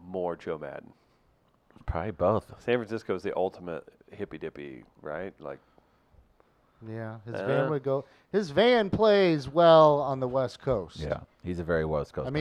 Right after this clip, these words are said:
Speaker 3: mean,
Speaker 2: guy,
Speaker 3: that
Speaker 2: feels
Speaker 3: van
Speaker 2: like.
Speaker 3: could just sit on the beach after a game, and he could hang out there if he wanted to. But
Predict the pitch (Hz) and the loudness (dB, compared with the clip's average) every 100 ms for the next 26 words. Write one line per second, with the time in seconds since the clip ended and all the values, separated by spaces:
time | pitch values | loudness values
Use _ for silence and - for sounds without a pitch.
0 | 156 147 160 165 - 147 190 180 156 139 | -2 2 2 2 0 -2 0 2 0 -2
1 | - 143 139 - 175 147 143 123 117 147 | -6 -6 -6 -4 0 2 2 0 -2 -2
2 | 123 135 123 - 110 107 127 123 120 113 | -2 -2 -4 -4 -6 -4 -4 -4 -6 -8
3 | 113 110 110 110 113 113 110 107 131 123 | -10 -10 -8 -8 -8 -8 -8 -8 -4 -4
4 | 107 107 104 98 - - _ _ _ - | -6 -10 -12 -14 -18 -20 _ _ _ 6
5 | 156 156 | 6 6